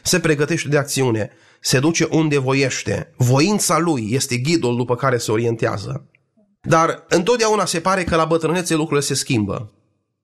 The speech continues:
Se pare că ceea ce este valabil în acea perioadă a vieții, cu timpul se schimbă.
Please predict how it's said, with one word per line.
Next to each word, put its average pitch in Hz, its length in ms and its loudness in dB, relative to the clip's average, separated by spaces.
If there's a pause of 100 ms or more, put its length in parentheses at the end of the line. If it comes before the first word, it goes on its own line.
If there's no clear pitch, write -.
(300)
Se - 200 0
pare 214 240 2
că 202 160 0
ceea 202 220 0
ce 196 160 -2
este 160 240 0
valabil 151 640 0 (180)
în 143 180 2
acea 143 260 0
perioadă 151 380 2
a 135 60 2
vieții, 135 580 -2 (320)
cu 143 140 4
timpul 139 640 2 (260)
se - 180 0
schimbă. 120 640 0